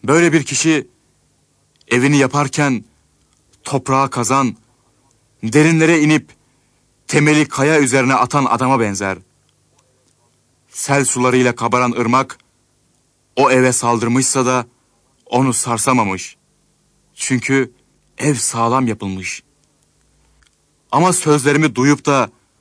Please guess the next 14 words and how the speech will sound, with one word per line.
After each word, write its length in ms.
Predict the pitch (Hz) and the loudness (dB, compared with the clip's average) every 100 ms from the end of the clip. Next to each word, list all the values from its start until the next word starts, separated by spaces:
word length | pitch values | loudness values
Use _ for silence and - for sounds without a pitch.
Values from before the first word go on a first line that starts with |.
| _ _ _ | _ _ _
uygulamayan 720 | 113 139 143 143 151 135 117 | 0 2 4 4 4 2 0
kişi, 460 | 107 120 123 139 123 _ _ _ _ _ _ _ _ _ _ _ _ - | -4 -8 -2 -2 -2 _ _ _ _ _ _ _ _ _ _ _ _ -8
temel 300 | 147 156 160 | -2 2 0
koymaksızın 640 | 151 143 139 156 143 139 | 2 0 2 0 0 -2
evini 440 | 117 123 135 143 - _ _ _ _ _ _ _ _ | 0 2 2 2 -2 _ _ _ _ _ _ _ _
toprağın 440 | - 139 - 139 139 | -10 -8 -2 0 0
üzerinde 440 | 113 131 123 123 127 | 0 0 0 0 -2
kuran 260 | 139 143 | 0 0
adama 300 | 110 110 123 | 0 0 0
benzer. 440 | 104 92 95 92 - _ _ _ _ _ _ _ _ _ _ _ _ | -2 -6 -8 -10 -10 _ _ _ _ _ _ _ _ _ _ _ _
Kabaran 460 | - 113 131 135 123 | -6 -2 0 0 0
ırmak 300 | 123 117 117 | -2 -2 -2
saldırınca 720 | - 110 110 120 123 123 113 - _ _ _ _ - | -4 -6 -4 -2 -2 0 -2 -4 _ _ _ _ -4
ev 200 | 113 113 | 0 0